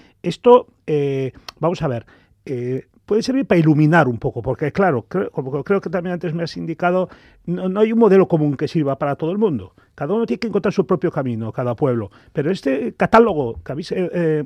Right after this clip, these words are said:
elaborado puede ser muy iluminador, muy esclarecedor de por dónde pueden ir las cosas, ¿no?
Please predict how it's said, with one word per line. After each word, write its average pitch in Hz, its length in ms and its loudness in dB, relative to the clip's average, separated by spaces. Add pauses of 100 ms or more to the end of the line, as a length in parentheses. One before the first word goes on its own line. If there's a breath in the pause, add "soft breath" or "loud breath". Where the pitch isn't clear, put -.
elaborado 156 440 0
puede 196 140 0
ser 202 180 -2
muy 208 200 2
iluminador, 143 600 0
muy 147 240 -2
esclarecedor 127 720 -4
de 117 100 -6
por 123 200 -8
dónde 170 240 -4
pueden 160 300 -4
ir 151 80 -6
las 120 160 -12
cosas, 123 420 -10
¿no? 147 220 -12